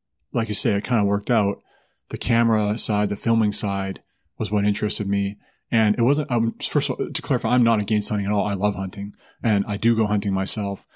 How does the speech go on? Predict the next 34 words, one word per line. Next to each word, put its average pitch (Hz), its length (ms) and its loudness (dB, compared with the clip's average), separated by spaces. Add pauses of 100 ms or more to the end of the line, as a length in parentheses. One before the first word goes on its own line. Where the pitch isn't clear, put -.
(300)
Um, 95 480 -4
I'm 101 140 -2
very 113 260 2
much 101 300 -2
for 107 400 0
it. - 160 -8
It's - 160 -2
just, 104 340 -2 (320)
I 120 100 -2
would 104 180 -2
rather 107 440 0
do, 98 460 -2 (160)
like, 110 120 -2
I 120 60 2
would 107 120 0
rather 104 200 -2
film. 110 420 -8
I'd 110 140 -6
rather 110 160 -2
have 101 120 -6
a 95 40 -8
camera 101 260 -4
in 95 40 -4
my 95 100 -4
hand, 98 280 -8 (360)
generally 101 360 -4
speaking, 98 540 -6
than, 98 280 -4
than 101 100 -6
a 95 60 -6
rifle. 95 400 -10 (500)
Um, 98 500 0 (1000)
so - 160 0
yeah, 107 220 2